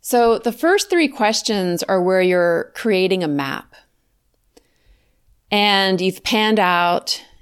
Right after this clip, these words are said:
you are seeing who you are and how you're showing up.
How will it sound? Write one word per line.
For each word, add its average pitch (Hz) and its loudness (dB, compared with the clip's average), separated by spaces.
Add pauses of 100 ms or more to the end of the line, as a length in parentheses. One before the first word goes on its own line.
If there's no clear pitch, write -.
you 180 0
are 170 0 (640)
seeing 202 0 (240)
who 254 2
you 233 4
are 190 0
and 165 -4
how 196 -4
you're 202 -2
showing 180 -4
up. 160 -6